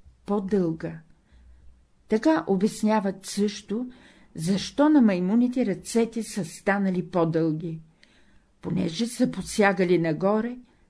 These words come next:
за плодове и непрекъснато са проектирали мисълта си, и ръцете им са станали по-дълги, без да знаят.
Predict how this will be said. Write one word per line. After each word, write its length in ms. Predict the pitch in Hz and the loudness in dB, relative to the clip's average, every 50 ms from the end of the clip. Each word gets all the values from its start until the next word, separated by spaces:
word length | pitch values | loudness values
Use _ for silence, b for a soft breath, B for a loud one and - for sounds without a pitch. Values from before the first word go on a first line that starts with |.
| b _ - | b _ -14
за 280 | - 160 156 196 - - | -8 -4 -2 -2 -4 -4
плодове 640 | - 160 165 160 156 156 151 160 185 196 196 190 - b b b b b b b b b b b b | -2 -2 -2 0 -2 -2 -4 -4 -4 -4 -4 -6 -10 b b b b b b b b b b b b
и 100 | 226 247 | 6 8
непрекъснато 880 | 247 247 254 254 254 240 - 294 294 285 - - 262 254 247 - 254 | 8 8 6 4 0 0 2 0 0 0 0 0 2 2 0 -2 -4
са 260 | 240 - - 262 254 | -6 -4 -4 -4 -4
проектирали 680 | - 190 180 160 165 - - 202 208 208 226 220 220 208 | -2 0 0 0 -2 -4 -2 0 0 2 2 2 2 2
мисълта 760 | 196 190 180 - - - 180 165 170 170 - - 160 160 160 | 2 0 0 -2 -6 -6 -4 -4 -6 -6 -4 -4 -4 -4 -4
си, 340 | 160 - - - - - - b b b b b b b b b b b b | -8 -12 -16 -16 -16 -18 -20 b b b b b b b b b b b b
и 120 | - 196 190 | 2 2 2
ръцете 560 | - - - - - - 214 247 247 - 254 | 2 0 -6 -6 -2 0 0 0 0 0 0
им 220 | 262 269 269 269 | 0 0 0 0
са 260 | 254 - - - 165 160 | -2 -6 -8 -8 -8 -8
станали 640 | - - - - 202 196 202 196 190 165 165 160 | -8 -8 -4 -2 0 0 0 0 0 -2 -4 -6
по-дълги, 800 | 160 - 233 254 233 226 226 233 196 175 170 165 170 180 180 180 b b b b b b b b b b b b - | -4 0 0 0 2 4 4 4 4 4 0 -4 -6 -10 -10 -12 b b b b b b b b b b b b -6
без 540 | 151 143 190 202 233 262 254 - - - 196 | 0 4 4 4 4 4 0 -4 -10 -6 -4
да 140 | 202 208 | -2 -2
знаят. 680 | 196 - - 180 180 170 165 160 160 175 165 160 160 - | -4 -4 -2 -2 0 0 0 0 -2 -2 -6 -10 -14 -16